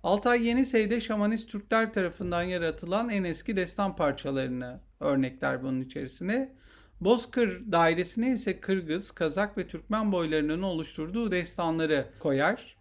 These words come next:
Tarım Sır Derya bölgesinde ise Eski Oğuzlar ve Karluklar gibi, e, toplulukların yazıya geçirilmiş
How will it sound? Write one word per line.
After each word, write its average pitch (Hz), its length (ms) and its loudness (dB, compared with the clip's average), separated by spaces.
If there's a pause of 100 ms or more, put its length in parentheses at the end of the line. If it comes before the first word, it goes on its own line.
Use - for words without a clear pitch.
Tarım 233 280 4
Sır 254 280 0
Derya 196 540 6
bölgesinde 202 560 2
ise 233 260 0
Eski 180 380 0
Oğuzlar 165 560 4
ve 160 160 0
Karluklar 180 680 4
gibi, 175 480 0 (240)
e, 151 240 2
toplulukların 185 680 0
yazıya 175 380 2
geçirilmiş 165 760 -2